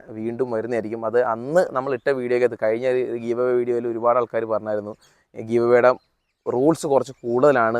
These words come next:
എന്ന് പറഞ്ഞിട്ട്, അതായത് YouTube ചാനൽ മൂന്ന് അക്കൗണ്ടും ഒക്കെ ഇടാനായിട്ടാണ് പറഞ്ഞിട്ടുള്ളത്. നിലവിൽ നമ്മൾ ഇനി വരാൻ പോകുന്ന ഗീവ് അവേ വീഡിയോയിൽ, അതായത് ഡ്യൂക്ക് ത്രീ നയൻറ്റിയുടെ പരിഷ്കരിച്ച വീഡിയോയിൽ നമ്മൾ, ആ, റൂൾസും കാര്യങ്ങളൊക്കെ വളരെയധികം കുറച്ചിട്ട് രണ്ട് അക്കൗണ്ടും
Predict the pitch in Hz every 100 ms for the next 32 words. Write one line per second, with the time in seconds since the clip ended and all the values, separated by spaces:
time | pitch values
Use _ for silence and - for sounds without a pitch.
0 | 110 113 110 107 107 101 104 101 104 113
1 | 110 113 113 120 113 110 110 113 104 107
2 | 117 104 _ 117 117 113 104 113 110 107
3 | 110 98 107 98 98 95 98 101 90 101
4 | _ _ _ _ 131 151 185 202 196 175
5 | 175 165 180 156 147 156 160 151 151 143
6 | 127 127 131 123 117 120 110 101 113 110
7 | 113 120 117 110 123 120 120 117 123 -
8 | - 107 104 - 147 - 156 123 113 117
9 | 117 110 127 - _ _ _ - 110 113
10 | 120 131 - 123 113 104 101 95 92 80
11 | _ _ - 110 127 120 135 120 113 123
12 | 113 117 139 165 156 135 117 113 104 117
13 | 117 123 - 117 117 127